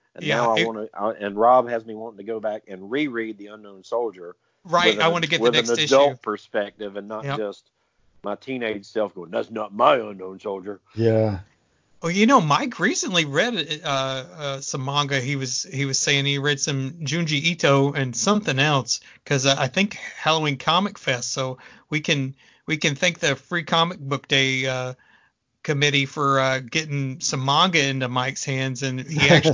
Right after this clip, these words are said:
Speaker 2: him actually enjoying it. So that's, that's cool.
Speaker 1: <laughs>
Speaker 2: Yeah.
Speaker 1: Well, manga is kind of a blind spot for me, but it's not that I don't like it. It's just that I like so many other things more.
Speaker 2: It, well, it's just like anything else.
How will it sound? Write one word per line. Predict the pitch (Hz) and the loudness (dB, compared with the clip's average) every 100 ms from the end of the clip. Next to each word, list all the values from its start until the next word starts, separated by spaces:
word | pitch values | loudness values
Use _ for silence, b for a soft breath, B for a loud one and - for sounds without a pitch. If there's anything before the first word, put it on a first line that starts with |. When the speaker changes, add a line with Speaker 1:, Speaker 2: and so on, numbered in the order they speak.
| - | 2
Speaker 2:
him | 180 170 | 2 4
actually | 160 165 190 151 | 2 2 0 0
enjoying | 135 123 143 202 135 120 | 0 -2 0 0 -2 -6
it. | 120 120 | -10 -8
So | - | -6
that's, | 127 139 - - | -4 -4 -8 -8
that's | - 143 - | -6 -6 -6
cool. | - 165 143 - | -6 -6 -6 -10
Speaker 1:
<laughs> | _ - _ _ _ b b b b b b b b b _ - _ - | _ -20 _ _ _ b b b b b b b b b _ -20 _ -10
Speaker 2:
Yeah. | 139 135 | -6 2
Speaker 1:
Well, | 196 | 2
manga | 107 113 156 226 190 | 4 4 4 4 0
is | 143 | 0
kind | - 143 135 | -2 -6 -6
of | 107 | -6
a | |
blind | 95 104 113 117 95 | -4 -2 -2 -4 -8
spot | - 92 85 | -8 -6 -6
for | - 87 82 | -12 -14 -12
me, | 87 | -12
but | 87 90 | -8 -8
it's | 87 | -6
not | 107 131 117 | -2 -2 0
that | 110 | -2
I | 107 | 0
don't | 107 101 - 90 | -2 -6 -12 -6
like | 101 107 - | -2 -2 -4
it. | 82 | -18
It's | 87 - | -18 -16
just | 92 | -8
that | 98 | -4
I | 92 | 0
like | 98 98 | 0 0
so | - 98 | -4 -4
many | 101 95 | -4 -2
other | 101 98 | -2 -2
things | - 95 90 80 | -2 -6 -8 -16
more. | 85 90 98 95 76 73 - _ B B B - | -18 -8 -4 -4 -8 -20 -20 _ B B B -4
Speaker 2:
It, | 190 185 | -2 2
well, | 208 220 | 4 6
it's | 202 - | 4 4
just | 233 - | 2 4
like | 214 - | 2 2
anything | 190 180 185 165 | 0 2 2 2
else. | 175 175 - | 2 0 -2